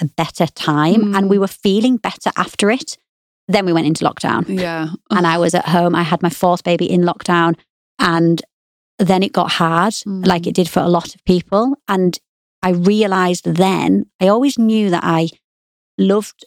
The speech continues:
Speaker 1: physical activity. I've always been very sporty. But it was then when I was trapped inside that I realised just how much my children relied on it
Speaker 2: Mm.
Speaker 1: and how much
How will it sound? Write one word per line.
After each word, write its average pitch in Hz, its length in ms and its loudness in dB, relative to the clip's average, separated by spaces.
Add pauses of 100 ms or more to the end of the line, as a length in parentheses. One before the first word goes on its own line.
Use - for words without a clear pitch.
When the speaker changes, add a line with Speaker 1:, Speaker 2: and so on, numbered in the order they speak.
Speaker 1:
physical - 300 -4
activity. 165 640 -2
I've 170 240 -2
always 185 340 0
been 170 200 -2
very 160 160 0
sporty. 226 600 -2 (300)
But 196 100 0
it 196 60 0
was 185 140 -2
then 175 600 2
when 185 160 2
I 170 80 2
was 165 200 -2 (160)
trapped - 280 -2
inside 175 640 0 (200)
that 170 100 -4
I 180 60 0
realised 175 580 0
just - 220 -6
how 185 120 0
much - 200 -2
my 165 180 -2
children 170 640 0 (100)
relied 170 340 2
on 170 80 2
it 170 140 0
Speaker 2:
Mm. 185 420 -2
Speaker 1:
and 185 80 2
how 185 220 0
much 185 220 -2